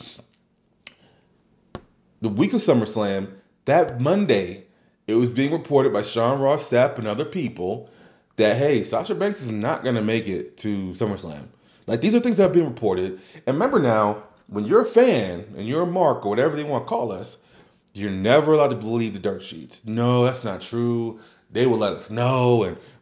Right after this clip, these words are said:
blah, blah, blah, yakety smackety. And it's just kinda like,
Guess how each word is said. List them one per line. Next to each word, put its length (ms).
blah, 160
blah, 220
blah, 360
yakety 400
smackety. 640
And 140
it's 100
just 100
kinda 220
like, 320